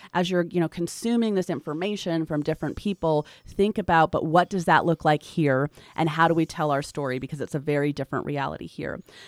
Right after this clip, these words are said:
And so we see a lot of inequities in the state funding formula, and frankly, those must be addressed. So before we have any conversations about setting up a second tier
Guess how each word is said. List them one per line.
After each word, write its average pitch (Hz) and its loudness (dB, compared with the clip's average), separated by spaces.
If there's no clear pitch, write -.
And 180 0
so 196 4
we 185 4
see - -4
a 196 4
lot 190 0
of 202 -6
inequities 165 -2
in 151 -2
the 143 0
state - -4
funding 180 0
formula, 156 -2
and 170 0
frankly, 190 -2
those 180 2
must 170 0
be 185 -2
addressed. 175 -2
So - -4
before 190 -4
we 190 -6
have 180 -6
any 240 2
conversations 190 0
about 165 -2
setting 190 0
up 180 0
a 156 -2
second - -4
tier 147 0